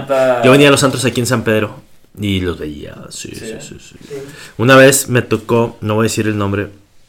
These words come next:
Speaker 2: porque era mi Judas de ese tiempo.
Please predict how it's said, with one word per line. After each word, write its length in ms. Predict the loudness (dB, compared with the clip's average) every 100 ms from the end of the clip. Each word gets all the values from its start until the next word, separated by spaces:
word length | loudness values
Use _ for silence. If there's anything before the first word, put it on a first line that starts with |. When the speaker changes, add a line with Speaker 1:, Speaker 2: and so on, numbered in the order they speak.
| _ _ -6
Speaker 2:
porque 240 | -4 -2
era 100 | -2
mi 80 | -2
Judas 460 | -4 -6 -6 -12 -20 -20 _ -20 -20 -20 -20 -20 _
de 100 | -8
ese 160 | -6 -4
tiempo. 400 | -4 -6 -10